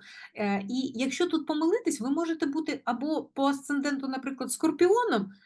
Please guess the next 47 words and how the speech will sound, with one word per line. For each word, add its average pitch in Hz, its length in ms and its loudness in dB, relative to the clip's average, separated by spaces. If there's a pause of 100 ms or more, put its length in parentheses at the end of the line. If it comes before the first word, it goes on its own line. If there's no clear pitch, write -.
(120)
або 381 560 4
вже 311 240 4
стрільцем. 320 840 4 (260)
Тобто, 262 220 0
розумієте, 339 500 4
і 254 180 -2
тут 349 280 2
чим 294 260 2 (100)
точніше 311 680 4
у 220 100 2
вас, 240 520 2
е, 202 400 2
ваш 226 200 4
час 208 240 -2
народження, 285 460 0
тим 302 380 2 (200)
легше 339 360 2
це 302 160 -2
буде 269 280 0
визначати, 262 560 0
щоб 208 220 -4
не 226 120 0
додумувати, 247 760 4
щоб 202 260 -4
не, 214 200 0 (320)
а, 196 320 6 (100)
там, 190 140 0
копатись 277 600 2
в - 40 -16
цій - 120 -4
інформації, 233 720 0
дивитись 277 400 0
на 247 100 2
вас, 247 400 2
а - 20 -2
як 240 280 -2
ви 269 60 -4
там 220 260 -2
проявляєтеся, 208 520 -2
а 214 40 -2
як 247 220 -4
ви 269 80 0
там, 202 240 2
ну, 254 100 0
тобто 208 240 2
вже 202 140 6
дослідити, 233 760 0